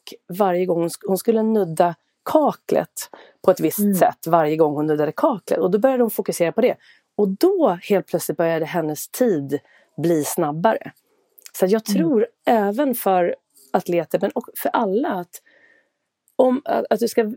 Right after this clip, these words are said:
Speaker 1: att välja mål där du verkligen fokuserar på ditt välmående, tror jag verkligen.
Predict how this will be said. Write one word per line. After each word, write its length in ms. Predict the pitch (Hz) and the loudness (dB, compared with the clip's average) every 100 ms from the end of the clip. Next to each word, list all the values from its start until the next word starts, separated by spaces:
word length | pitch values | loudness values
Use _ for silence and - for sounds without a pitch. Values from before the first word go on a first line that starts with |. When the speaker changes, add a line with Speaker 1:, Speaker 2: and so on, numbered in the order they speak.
| - | -4
Speaker 1:
att 120 | 226 | -4
välja 400 | 214 247 240 302 | 0 2 2 2
mål 460 | 240 202 196 190 - - | 2 2 2 0 -2 -2
där 180 | 196 | 0
du 220 | 185 185 175 | 0 0 -2
verkligen 460 | 180 170 180 175 | -4 -4 -4 -4
fokuserar 460 | 170 180 175 180 170 | -6 -8 -4 -2 -2
på 100 | - | -4
ditt 140 | 175 | -4
välmående, 480 | 208 190 170 285 208 | -2 -2 0 -2 -4
tror 300 | - 277 294 | -4 -2 0
jag 80 | 160 | 0
verkligen. 440 | 147 - 156 160 | -4 -6 -4 -4